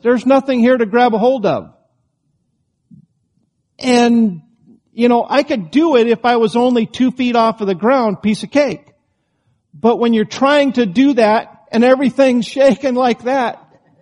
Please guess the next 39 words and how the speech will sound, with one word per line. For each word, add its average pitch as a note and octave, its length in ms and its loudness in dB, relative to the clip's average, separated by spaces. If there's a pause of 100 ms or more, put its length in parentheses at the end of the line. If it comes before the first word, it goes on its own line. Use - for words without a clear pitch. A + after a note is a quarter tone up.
(180)
it's - 120 -20
like, - 260 -12
"Wow, G#3+ 460 -6
this G#3+ 240 -12
is G#3 120 -12
hard." A3 520 -12 (1500)
And F#3 200 0
then G3 500 0 (600)
you F#3+ 320 0
jump B3 360 -2
out A#3+ 280 -2
to G#3+ 80 0
that G3+ 240 0
ring. G3+ 340 -2
Now, A#3 300 -6
some D#4+ 240 -6
of D4+ 60 -4
the G#3 80 2
junior A3+ 340 0
high A#3 180 0
kids, F#3+ 400 -2
they B3 160 0
jump A#3 340 -2
out A3+ 240 0
there A#3 140 0
and G#3 140 -4
they G#3+ 120 0
grab A#3 380 -4
it. D#3 140 -4
And F3 80 -10
I F#3 80 -6
thought, G#3 160 -8
"That B3+ 120 -10
looks A3+ 140 -8
like A3 140 -4
a F#3 40 -8
piece A3 240 -6
of F#3+ 80 -14
cake." - 460 -8